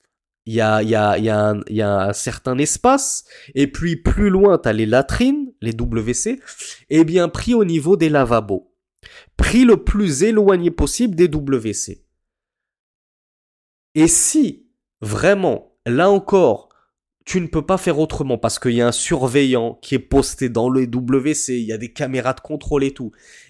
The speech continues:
et que le seul moyen, c'est de prier à l'intérieur du toilette en lui-même, c'est-à-dire sur, à côté du trône, et puis tu fermes la porte, et que t'as que cet endroit-là pour prier, alors on te dit, Cheikh Ibn Baz, on lui a posé la question,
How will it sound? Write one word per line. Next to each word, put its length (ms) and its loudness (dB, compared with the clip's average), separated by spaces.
et 180 -2
que 120 -4
le 180 0
seul 400 -2
moyen, 560 0
c'est 260 -2
de 140 -2
prier 500 -6
à 160 -2
l'intérieur 1040 0
du 180 -8
toilette 520 -2
en 100 0
lui-même, 480 -2
c'est-à-dire 420 -8
sur, 240 -10
à 80 -8
côté 360 0
du 180 -6
trône, 480 4
et 120 -2
puis 160 -4
tu 140 -6
fermes 300 -2
la 120 2
porte, 500 0
et 80 -10
que 120 -4
t'as 160 -2
que 180 -2
cet 240 -2
endroit-là 380 -2
pour 180 -12
prier, 500 -6
alors 200 2
on 80 0
te 140 2
dit, 300 0
Cheikh 320 -2
Ibn 240 2
Baz, 280 2
on 80 0
lui 100 2
a 60 2
posé 300 0
la 100 2
question, 460 -4